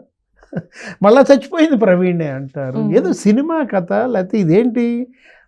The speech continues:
Speaker 1: ఒక cock and bull స్టోరీస్ చెప్పటం, ఈ అసలు ఇది కాదు కదా.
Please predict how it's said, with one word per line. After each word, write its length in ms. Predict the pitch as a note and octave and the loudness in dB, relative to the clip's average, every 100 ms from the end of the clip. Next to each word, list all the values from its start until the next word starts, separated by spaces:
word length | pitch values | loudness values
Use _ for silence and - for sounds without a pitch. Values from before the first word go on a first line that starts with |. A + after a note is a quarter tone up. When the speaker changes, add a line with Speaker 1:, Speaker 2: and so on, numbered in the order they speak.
| - | -6
Speaker 1:
ఒక 160 | D#3 D3+ | -2 0
cock 520 | B2 A2+ G3 A3 C4 | 0 0 -2 0 2
and 120 | B3 | 4
bull 140 | B3+ | 4
స్టోరీస్ 600 | A#3 - A3+ A#3 A3 - | 2 4 4 4 -2 -4
చెప్పటం, 520 | G3 F#3 F#3 G3 G3 F#3 | -4 -4 -6 -6 -4 -4
ఈ 220 | D#3+ D3 | -2 -4
అసలు 280 | C3 C3+ G#3+ | -4 -2 0
ఇది 420 | E3+ E3 G#3 B3+ | 4 4 6 4
కాదు 340 | B3+ G#3+ B3+ A3+ | 4 2 4 2
కదా. 440 | E3 B2 F#3 A3 | 0 0 -4 -6